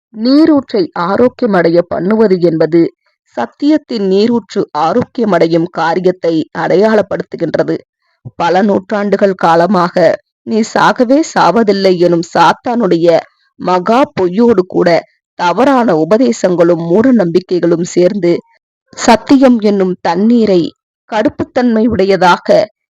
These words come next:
சுவையற்றதாக, ஆரோக்கியமற்றதாக ஆக்கிவிட்டது. நீரூற்றில் உப்பு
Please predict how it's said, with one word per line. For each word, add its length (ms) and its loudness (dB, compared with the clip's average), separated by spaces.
சுவையற்றதாக, 960 0
ஆரோக்கியமற்றதாக 1160 -2
ஆக்கிவிட்டது. 720 -6
நீரூற்றில் 720 -4
உப்பு 320 -8